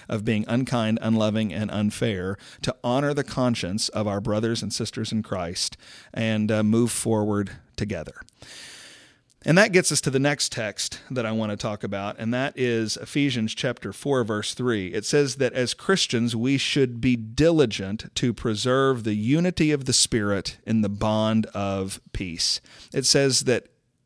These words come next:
for Christians, unity is something that we should be diligent to uphold. This means that our charge as Christians is not primarily electoral and political,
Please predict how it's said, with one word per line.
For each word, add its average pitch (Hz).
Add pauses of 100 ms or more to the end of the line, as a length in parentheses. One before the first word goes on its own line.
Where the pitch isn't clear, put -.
for 202
Christians, 117
unity 131
is 107
something 135
that 123
we 135
should 117
be 117
diligent 110 (120)
to 113
uphold. 95 (260)
This 196
means 196
that 147
our 147
charge 107 (680)
as 120
Christians 98 (400)
is 117
not 147 (120)
primarily 117
electoral 113
and 101
political, 95